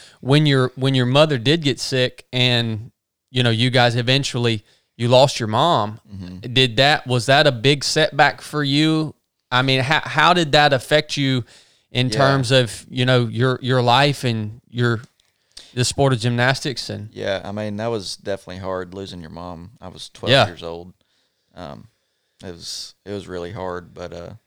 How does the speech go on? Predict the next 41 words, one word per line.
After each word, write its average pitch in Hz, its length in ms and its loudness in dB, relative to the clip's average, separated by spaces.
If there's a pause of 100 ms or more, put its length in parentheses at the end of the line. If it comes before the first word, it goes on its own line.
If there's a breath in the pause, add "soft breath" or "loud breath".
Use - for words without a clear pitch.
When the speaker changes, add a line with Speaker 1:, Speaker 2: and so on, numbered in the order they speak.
(680)
Speaker 2:
I 98 40 -20
mean, 92 180 -12
watching 95 300 -8
how 95 80 -10
my 90 160 -10
dad 90 460 -8 (520)
went 87 280 -20
through 90 320 -12
it, 87 180 -10 (400)
um, 58 360 -18 (300)
he 92 100 -18
was 85 140 -14
super - 340 -10
strong, 85 420 -12
and 76 80 -16
it - 160 -20
kinda, - 320 -16 (800)
I - 60 -18
had 87 120 -10
a 85 60 -12
great 87 320 -10
example 82 420 -16
to 80 60 -16
look 78 240 -18
up 82 200 -14
to. 80 280 -16 (480)
Um, 87 320 -14 (400)
and 101 120 -10
then, 101 280 -8 (640 soft breath)
I 110 60 -12
mean, 123 120 0
I'd 123 140 0
say 127 160 2
after 113 220 -2
she - 180 -6
passed, 104 480 -4
I 101 60 -6
kinda 101 260 -8
used 98 580 -12
gymnastics 92 880 -10
to, 87 340 -12